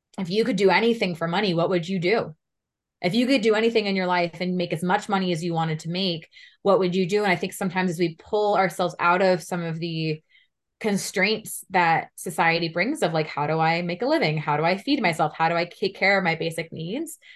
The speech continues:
That these can be really interesting clues of discovering what we find meaningful.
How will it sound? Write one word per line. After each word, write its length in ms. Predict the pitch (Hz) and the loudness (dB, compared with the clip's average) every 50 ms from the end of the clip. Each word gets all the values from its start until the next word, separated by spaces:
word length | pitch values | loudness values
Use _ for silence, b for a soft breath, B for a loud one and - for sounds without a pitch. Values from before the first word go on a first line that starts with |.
| B B B B - | B B B B -6
That 140 | 180 170 160 | -6 -4 -2
these 200 | 202 214 208 208 | -2 -4 -2 -2
can 160 | - 240 220 | -2 0 0
be 160 | 220 226 208 | 0 0 2
really 240 | 180 208 202 202 214 | 2 2 2 2 0
interesting 480 | - - 185 - 208 185 - - 180 165 | 0 -2 -4 -4 -6 -6 -6 -6 -6 -6
clues 680 | - - - 185 180 151 104 - 165 - - - - _ _ _ _ _ _ _ _ - | -6 -4 -2 0 0 0 -2 -6 -10 -12 -14 -18 -20 _ _ _ _ _ _ _ _ 2
of 120 | 185 180 | 2 4
discovering 880 | 170 190 160 - - 190 180 175 185 185 185 180 175 170 170 165 - - - | 2 0 -4 0 2 2 2 2 0 0 0 -2 -2 -2 -4 -8 -10 -12 -12
what 340 | - 160 170 185 185 185 | -10 -2 2 2 4 4
we 140 | 202 196 196 | 4 0 0
find 300 | - - 180 165 160 160 | 0 0 0 0 0 -2
meaningful. 680 | 160 160 170 190 214 220 - - 349 381 392 392 381 - | -2 -2 -4 -6 -6 -8 -4 -2 0 0 0 -2 -4 -8